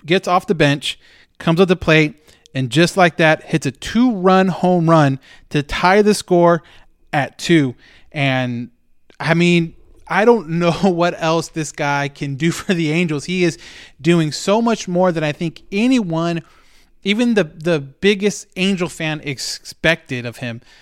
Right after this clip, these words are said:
Ward has been a, a solid number two offensive guy behind Trout this whole season. And it's maybe in some ways even,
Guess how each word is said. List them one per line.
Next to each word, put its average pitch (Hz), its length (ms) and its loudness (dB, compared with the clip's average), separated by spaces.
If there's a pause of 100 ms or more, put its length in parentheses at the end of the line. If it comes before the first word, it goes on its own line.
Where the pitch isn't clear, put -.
(200)
Ward 185 320 0
has 170 280 -2
been 147 540 -4 (500)
a, 139 220 -4
a 156 80 -10
solid 202 540 0
number 196 320 0
two 180 480 -2
offensive 165 840 -6
guy 165 400 2
behind 156 560 -6
Trout 160 420 0
this 147 160 -8
whole 135 240 -6
season. 214 640 0 (500)
And 160 220 4
it's 151 200 -4
maybe 185 280 2
in 175 100 2
some 185 280 -2
ways 190 260 2
even, 185 460 -2